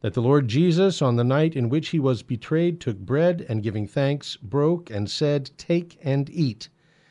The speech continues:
This is my body, which shall be given up for you. Do this in remembrance of me.' In like manner also the cup after he had supped, saying, 'This is the new covenant in my blood.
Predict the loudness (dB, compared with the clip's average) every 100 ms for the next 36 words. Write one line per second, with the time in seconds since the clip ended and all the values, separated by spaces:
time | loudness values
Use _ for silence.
0 | _ -4 0 2 0 -6 -16 _ -2 2
1 | 2 0 -4 -2 0 0 -2 -2 -2 0
2 | 0 -2 -6 -10 _ _ _ _ -6 -6
3 | -10 -4 0 0 0 -2 0 0 0 -2
4 | -8 -14 _ -6 -4 0 2 0 -2 -14
5 | _ _ _ _ _ 0 2 4 2 0
6 | -2 -2 -2 0 0 -2 -4 -6 -6 -6
7 | -2 -2 -4 -10 _ _ _ _ _ _
8 | _ _ -2 0 0 0 0 2 2 2
9 | 0 0 0 0 0 -2 -4 -12 -8 0
10 | 0 2 -2 -2 -2 0 -2 0 0 0
11 | 0 0 2 2 0 0 -2 -4 -4 0
12 | 0 0 0 0 0 -2 0 0 0 -2
13 | -2 0 0 -2